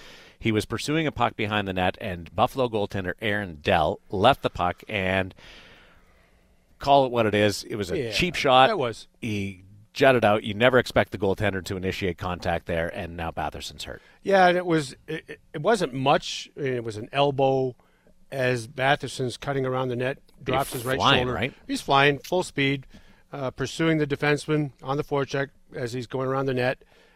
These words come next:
Speaker 2: and just thrown off, uh, kilter a little bit by the, the, the elbow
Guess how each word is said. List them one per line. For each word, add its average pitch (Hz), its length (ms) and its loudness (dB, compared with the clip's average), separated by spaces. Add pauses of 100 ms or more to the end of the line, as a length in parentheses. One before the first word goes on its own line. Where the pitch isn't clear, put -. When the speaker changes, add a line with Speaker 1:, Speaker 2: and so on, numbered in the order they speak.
(140)
Speaker 2:
and 131 400 -2
just 147 260 -6
thrown 151 260 2
off, 143 400 2
uh, 139 180 2
kilter 147 320 -6
a 127 60 -2
little 143 200 -2
bit 139 280 -2
by 135 180 2
the, 120 260 -4 (540)
the, 123 280 -10
the 117 120 -4
elbow 139 400 4